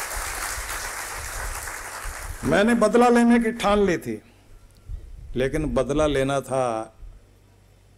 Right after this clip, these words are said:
इस तरह से नहीं, खुद को बदलना था, अपने आप को इतना ऊंचा उठाना था कि मैं खुद पर प्राउड कर सकूं और मेरे परिवार के लोग मेरे ऊपर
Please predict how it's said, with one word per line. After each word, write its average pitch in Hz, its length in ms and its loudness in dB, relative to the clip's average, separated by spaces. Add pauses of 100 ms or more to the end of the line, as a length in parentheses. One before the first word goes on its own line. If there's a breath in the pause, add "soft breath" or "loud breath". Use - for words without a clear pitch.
(420)
इस - 200 -8
तरह 143 180 0
से 143 180 -6
नहीं, 101 240 -10 (1500)
खुद 131 220 -4
को 160 160 -4
बदलना 123 500 -2
था, - 200 -18 (1080)
अपने 156 280 -2
आप 156 280 2
को 170 100 0
इतना 170 260 0
ऊंचा 160 300 2
उठाना 160 500 2
था 135 480 -2 (1400)
कि 127 80 -2
मैं 127 220 -2
खुद 156 280 -2
पर 170 120 2
प्राउड 156 460 2
कर 147 160 2
सकूं 160 420 -2
और 147 240 2
मेरे 139 420 2 (140)
परिवार 139 500 2
के 135 140 -6
लोग 120 300 -2
मेरे 120 260 -2
ऊपर 117 240 -6